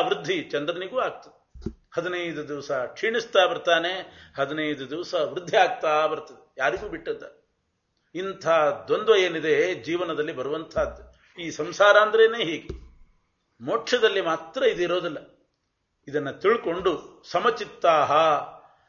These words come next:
ನಮ್ಮ ಚಿತ್ತವನ್ನ ವಿಕಾರಗೊಳಿಸ್ಕೊಳ್ಬಾರ್ದು. ಏನಾದ್ರೂ ಸಂತೋಷ ಆದಾಗ, ಆ, ನಮಗೆ ಅಭಿವೃದ್ಧಿ ಆದಾಗ ಉಬ್ಬೋದು, ಏನಾದ್ರೂ ಹಾನಿ ಆಯ್ತು ಅಂತಂದ್ರೆ ಕುಗ್ಗಿ ಬಿಡೋದು, ಹಾಗಲ್ಲ.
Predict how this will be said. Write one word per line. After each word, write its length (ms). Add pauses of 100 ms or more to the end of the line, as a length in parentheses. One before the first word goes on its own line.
(160)
ನಮ್ಮ 240 (200)
ಚಿತ್ತವನ್ನ 640 (300)
ವಿಕಾರಗೊಳಿಸ್ಕೊಳ್ಬಾರ್ದು. 1120 (1080)
ಏನಾದ್ರೂ 680
ಸಂತೋಷ 480
ಆದಾಗ, 380 (580)
ಆ, 100
ನಮಗೆ 380
ಅಭಿವೃದ್ಧಿ 540
ಆದಾಗ 420 (500)
ಉಬ್ಬೋದು, 540 (500)
ಏನಾದ್ರೂ 420
ಹಾನಿ 260
ಆಯ್ತು 360
ಅಂತಂದ್ರೆ 560 (280)
ಕುಗ್ಗಿ 260
ಬಿಡೋದು, 600
ಹಾಗಲ್ಲ. 560